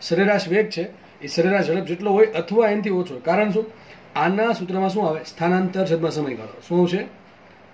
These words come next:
સ્થાનાંતર છેદમાં સમયગાળો. જ્યારે સરેરાશ ઝડપના સૂત્રમાં શું આવશે? આ સૂત્રમાં આવશે અંતર અથવા પથ લંબાઈ છેદમાં સમયગાળો. બરોબર કે નહીં? તો આ સૂત્ર આપણે ભણી ગયા છે.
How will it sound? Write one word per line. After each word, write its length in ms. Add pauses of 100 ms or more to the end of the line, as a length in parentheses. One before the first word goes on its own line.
સ્થાનાંતર 600
છેદમાં 320
સમયગાળો. 460 (760)
જ્યારે 440 (360)
સરેરાશ 640
ઝડપના 380
સૂત્રમાં 340
શું 140
આવશે? 200 (560)
આ 40
સૂત્રમાં 300
આવશે 160 (220)
અંતર 420
અથવા 320
પથ 260
લંબાઈ 340 (1600)
છેદમાં 400
સમયગાળો. 600 (1040)
બરોબર 260
કે 100
નહીં? 160 (420)
તો 60
આ 200
સૂત્ર 240
આપણે 280
ભણી 320
ગયા 160
છે. 140